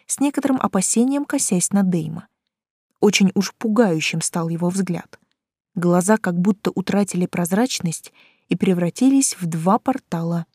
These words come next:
в бездну. Ректор тоже изменился. Уже в который раз момент, когда он сбрасывал маску легкомысленного шутника,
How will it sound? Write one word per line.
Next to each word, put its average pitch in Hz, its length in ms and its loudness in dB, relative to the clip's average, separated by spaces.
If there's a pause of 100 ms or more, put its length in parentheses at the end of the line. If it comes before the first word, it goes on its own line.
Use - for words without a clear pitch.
(100)
в 170 180 -8
бездну. 165 440 -6 (1400)
Ректор 214 420 4
тоже 208 440 2
изменился. 196 720 2 (880)
Уже 202 220 4
в - 80 0
который 190 380 0
раз 262 380 -2 (480)
момент, 208 580 6
когда 190 280 0
он 202 100 6
сбрасывал 190 580 0
маску 202 420 2
легкомысленного 185 760 2
шутника, 185 600 0